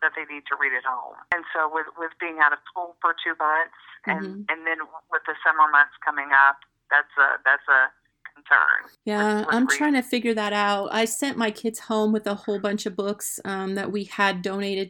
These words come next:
Speaker 2: to our classroom. First grade teachers especially were or-, reorganizing their class libraries, and they donated lots of books to our E S L classroom, and I bagged those up and sent 'em home. And for a lot of the kids,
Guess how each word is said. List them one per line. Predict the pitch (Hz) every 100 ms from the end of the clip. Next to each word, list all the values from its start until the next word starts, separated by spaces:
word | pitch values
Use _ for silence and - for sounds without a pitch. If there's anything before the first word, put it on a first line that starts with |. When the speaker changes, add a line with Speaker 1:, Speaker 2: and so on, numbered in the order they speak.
| -
Speaker 2:
to | 190
our | 190 185
classroom. | 180 196 196 202 190 190 190 190 196 190 -
First | 202 202
grade | - 202 175
teachers | 190 175 190
especially | 185 - 190 - 202 196
were | 190 190
or-, | - 196
reorganizing | 185 190 190 190 185 190 190 185 190
their | 190 185
class | - 185 185
libraries, | 185 185 185 180 180 190
and | 185
they | 180
donated | 185 185 190 190 185
lots | 190 190 196
of | 175
books | 185 - -
to | 202 196 190
our | 190
E | 185 185
S | 180
L | 196 190
classroom, | - 196 - 196 185
and | 185
I | 185 185
bagged | 180 185 185 180
those | 180
up | 185 185
and | 190
sent | 180 190
'em | 190
home. | 196 208 202 196 185
And | 196 185
for | 202
a | 190
lot | 196 208
of |
the | 202
kids, | 175 208 202 196 -